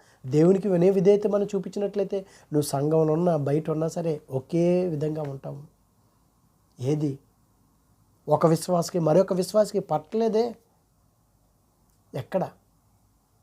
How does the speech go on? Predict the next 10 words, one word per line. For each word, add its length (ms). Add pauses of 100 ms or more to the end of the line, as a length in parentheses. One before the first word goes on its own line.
(340)
ఆ 80
ఐక్యత 400
ఎక్కడ 300
ఉన్నది? 400 (520)
సాతానుగాడికి 800
చోటు 340
ఇస్తున్నాం 380
మనం. 200 (580)
సంఘాలు 520
ఎందుకు 460